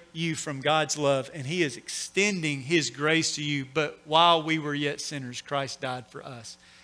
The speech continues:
And that you would acknowledge your need for him, repent of your sin, and trust him as the Lord and Savior of your life. That he extends that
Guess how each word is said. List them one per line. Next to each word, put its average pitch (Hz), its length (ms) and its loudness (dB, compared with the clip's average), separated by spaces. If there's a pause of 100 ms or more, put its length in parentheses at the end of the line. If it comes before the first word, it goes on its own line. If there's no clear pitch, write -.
And 147 140 -2
that 156 100 -4
you 160 140 -2
would 151 100 0
acknowledge 143 720 0
your 139 160 -6
need 139 260 -6
for - 140 -16
him, 131 300 -8
repent 139 440 -8
of 131 140 -12
your 127 80 -10
sin, 135 420 -6
and 139 140 -12
trust - 340 -6
him 135 140 -12
as 127 240 -12 (140)
the 139 80 -8
Lord 135 360 -8
and 139 160 -18
Savior 131 360 -10
of 135 200 -16
your 123 100 -16
life. 123 300 -12 (460)
That 135 80 -12
he 147 140 -2
extends 135 680 -8 (320)
that 123 280 -10